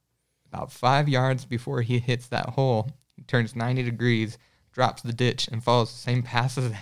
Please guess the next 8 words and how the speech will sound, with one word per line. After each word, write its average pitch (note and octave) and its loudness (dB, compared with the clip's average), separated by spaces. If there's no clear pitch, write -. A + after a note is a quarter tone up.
path C3+ -6
as A2+ -12
the G#2+ -12
hens. A#2+ -4
<laughs> D3 2
And C3 0
I B2 4
just, A#2 -2